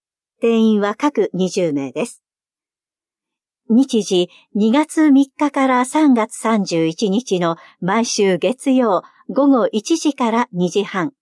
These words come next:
二月二十四日を除きます。八日制。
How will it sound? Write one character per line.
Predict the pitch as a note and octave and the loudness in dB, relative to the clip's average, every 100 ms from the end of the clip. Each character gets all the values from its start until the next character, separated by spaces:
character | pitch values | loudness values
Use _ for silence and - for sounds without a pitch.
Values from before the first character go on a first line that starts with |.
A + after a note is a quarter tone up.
| _ _ _ _ - | _ _ _ _ 0
二 | A3+ | 2
月 | C#4+ E4+ F4+ | 2 0 2
二 | D#4+ F4+ | 2 2
十 | E4+ C4 | 0 0
四 | F#3+ G3 | 0 -4
日 | - A3+ | -4 -2
を | G#3 | 0
除 | F#3 F#3 F#3+ | -2 -2 -4
き | F3+ E3+ | -4 -6
ま | F3 | -6
す。 | - _ _ _ | -8 _ _ _
八 | E3 A3+ C4 | -4 -2 -2
日 | B3+ G#3+ | -4 -8
制。 | - F3+ D#3 C3+ | -4 -4 -4 -8